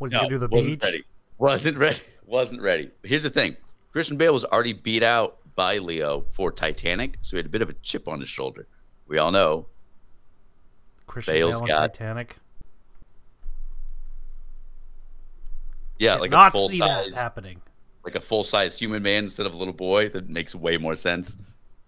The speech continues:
Speaker 1: Nah, dude. I
Speaker 2: Dude,
Speaker 1: would
Speaker 2: the
Speaker 1: not
Speaker 2: age gap
Speaker 1: watch that
Speaker 2: is so
Speaker 1: every
Speaker 2: insane.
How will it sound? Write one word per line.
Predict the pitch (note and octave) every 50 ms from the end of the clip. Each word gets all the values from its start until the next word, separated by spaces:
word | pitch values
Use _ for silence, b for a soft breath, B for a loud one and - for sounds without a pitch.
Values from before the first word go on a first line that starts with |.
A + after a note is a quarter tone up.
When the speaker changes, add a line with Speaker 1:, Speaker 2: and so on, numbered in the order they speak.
| _ _ _ _ _ - _ - - - - - -
Speaker 1:
Nah, | G#2+ F#2 E2+ E2+
dude. | E2+ E2+ F2 F2 F2 - - - - - - - _ - - _ _ -
I | - A#2+
Speaker 2:
Dude, | G#3 A3 F#3+
Speaker 1:
would | E3+ C#3
Speaker 2:
the | -
Speaker 1:
not | D3 D3 D#3 D3+ C#3+
Speaker 2:
age | - - -
gap | A3 G#3+ G3 F#3
Speaker 1:
watch | - -
that | B2+ A#2 A#2 -
Speaker 2:
is |
so | D#3+ D#3+ E3
Speaker 1:
every | D#3+ D#3 A#2
Speaker 2:
insane. | G#2 A2+